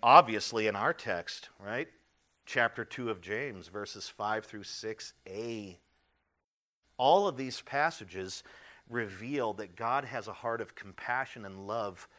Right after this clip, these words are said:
for impoverished people. And James flat out tells us that God even has a plan for many of them to be saved, that they are included, that they,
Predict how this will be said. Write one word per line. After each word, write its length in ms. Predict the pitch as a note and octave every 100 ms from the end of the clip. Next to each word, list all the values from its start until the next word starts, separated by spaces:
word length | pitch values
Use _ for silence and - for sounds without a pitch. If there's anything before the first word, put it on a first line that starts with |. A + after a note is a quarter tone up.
| - - _ _
for 200 | - G#2+
impoverished 760 | G#2 - A#2 G#2+ G2+ G2 -
people. 500 | - G#2+ G#2+ - - - _ _ _ _ _ -
And 140 | G#2
James 280 | F2+ C3+ F3
flat 280 | - A#2+ G#2+
out 200 | G#2 G#2
tells 320 | A#2+ B2+ C#3+
us 160 | G2 -
that 140 | G2+
God 220 | F2+ B2
even 220 | B2 G#2 F#2+
has 200 | G#2+ F#2
a 60 |
plan 340 | - A#2 A#2+ B2
for 120 | G2+
many 300 | G2 G2 F#2+
of 120 | F2+
them 240 | F#2+ G2
to 100 | G2+
be 160 | F2 F2+
saved, 800 | F2 - A2+ B2+ F2 D2 D2 - - _ _ _ _ _ _ _ -
that 80 | G2
they 140 | A2+
are 160 | A#2 G2
included, 600 | F2+ - C3 A2 F2 D#2+
that 160 | G2
they, 200 | A#2+ A#2+